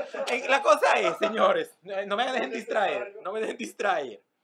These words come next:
Que yo no voy con eso de que, de que la mujer no sabe manejar.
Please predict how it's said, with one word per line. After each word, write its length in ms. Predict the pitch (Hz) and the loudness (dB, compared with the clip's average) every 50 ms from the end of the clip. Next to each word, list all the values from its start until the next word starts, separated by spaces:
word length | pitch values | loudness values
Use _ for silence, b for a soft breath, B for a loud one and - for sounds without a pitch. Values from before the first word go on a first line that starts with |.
| _ _ _ _ _ _ _ _ _ _ | _ _ _ _ _ _ _ _ _ _
Que 200 | - 240 233 165 | -10 -8 -8 -6
yo 180 | - 233 254 269 | -2 0 0 0
no 120 | 269 262 | 0 -2
voy 200 | 226 233 196 233 | -2 -4 -4 -4
con 240 | - 233 202 175 165 | -4 -6 -6 -6 -6
eso 420 | 170 170 151 143 - 139 123 - _ - | -6 -8 -8 -8 -12 -14 -16 -16 _ -12
de 80 | 175 180 | -12 -10
que, 80 | - 170 | -8 -8
de 120 | 165 - | -8 -6
que 60 | 156 | -6
la 80 | 151 143 | -6 -8
mujer 240 | 143 139 143 151 151 | -8 -10 -12 -12 -12
no 80 | 151 139 | -10 -8
sabe 180 | 156 147 139 | -6 -6 -6
manejar. 400 | 135 135 127 120 127 135 170 196 | -6 -10 -12 -14 -16 -18 -18 -20